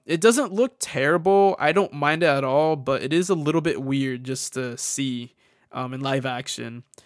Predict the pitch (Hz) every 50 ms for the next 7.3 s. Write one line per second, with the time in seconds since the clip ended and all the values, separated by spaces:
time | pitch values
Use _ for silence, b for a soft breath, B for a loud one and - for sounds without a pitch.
0 | b b b b _ - 202 196 - 226 240 233 - - 160 170 190 185 - -
1 | - 190 190 196 185 - 139 - - 160 160 165 165 - 190 165 160 151 139 -
2 | - 160 147 147 - - - - - 147 135 139 131 139 143 139 139 139 139 -
3 | 139 131 131 131 127 - - 131 131 127 131 135 135 139 135 135 131 b b b
4 | b b b b b 131 143 156 175 175 - 202 190 196 190 170 - 185 165 -
5 | 185 175 160 160 170 165 160 - - - - 160 - - 143 135 135 139 139 139
6 | 139 135 131 127 127 123 123 131 131 139 135 131 127 123 123 123 123 123 123 123
7 | 120 120 120 117 117 117